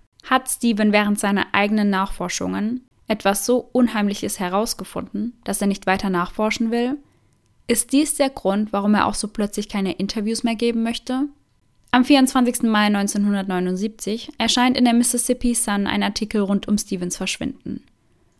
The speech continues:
Geschrieben wurde er von Fanny Black Ladd, der darin auf eine angebliche Kopfverletzung des dreiundzwanzigjährigen hinweist. Diese habe sich Steven beim Skifahren zugezogen und sie sei so schwer gewesen, dass er aufgrund dessen im Krankenhaus lag.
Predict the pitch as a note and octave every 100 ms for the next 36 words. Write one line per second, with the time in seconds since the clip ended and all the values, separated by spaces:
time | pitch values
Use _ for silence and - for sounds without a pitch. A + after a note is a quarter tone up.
0 | _ - A#3+ D4 B3+ A3+ G#3+ G3+ G#3+ G#3+
1 | G#3 G#3+ G#3 G#3+ G#3+ F#3 F3 - - -
2 | F3+ G3+ - - - - G#3+ A3+ A#3 A#3
3 | G#3+ G#3+ G#3+ - G#3+ A3 G#3+ G#3 G3+ -
4 | G3+ - F#3+ F3 - G3 F#3+ - F#3 F3+
5 | F3+ F#3 F#3 - E3 E3+ F3 - F#3+ E3+
6 | - - - - - _ _ _ _ _
7 | - - B3 B3+ A3+ A#3 A3 G#3+ A3+ -
8 | A3 G#3 G3+ G3 - A3+ G#3+ F3+ F3 F3+
9 | F3+ - F#3 F3 G3 A#3+ - _ - A#3
10 | A#3+ A3+ A3+ A#3 C#4+ G3+ F3+ F#3 F#3 F#3
11 | A3 A#3 A#3+ A3+ A#3 A#3+ A#3+ G#3+ G#3+ -
12 | G#3 G#3 - F#3 - E3 D#3 - - A1+
13 | -